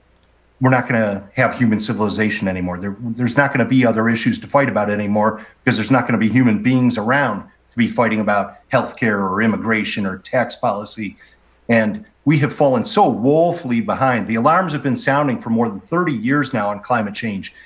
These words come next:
And for us not to be engaged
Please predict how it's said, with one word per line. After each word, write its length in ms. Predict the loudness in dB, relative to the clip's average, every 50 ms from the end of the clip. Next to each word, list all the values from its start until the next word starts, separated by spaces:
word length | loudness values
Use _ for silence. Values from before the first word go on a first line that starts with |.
| -20 _ _ 0
And 420 | 2 2 2 2 2 -2 -4 -8 -14 _ _ _ _ _ _ _ _ _
for 160 | 2 2 2
us 180 | 2 2 0
not 280 | 0 2 2 2 0 -2
to 60 | -4
be 320 | 0 2 2 2 2 2 0
engaged 580 | 0 0 2 2 2 2 2 0 -4 -8 -14